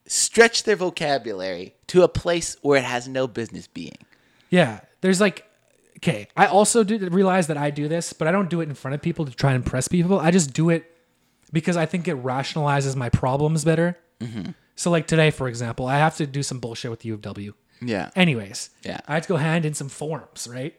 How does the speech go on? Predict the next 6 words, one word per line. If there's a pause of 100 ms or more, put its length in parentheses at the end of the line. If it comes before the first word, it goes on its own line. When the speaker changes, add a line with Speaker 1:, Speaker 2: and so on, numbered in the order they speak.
(100)
Speaker 1:
Right. (240)
Speaker 2:
And (400)
the (220)
large
word
for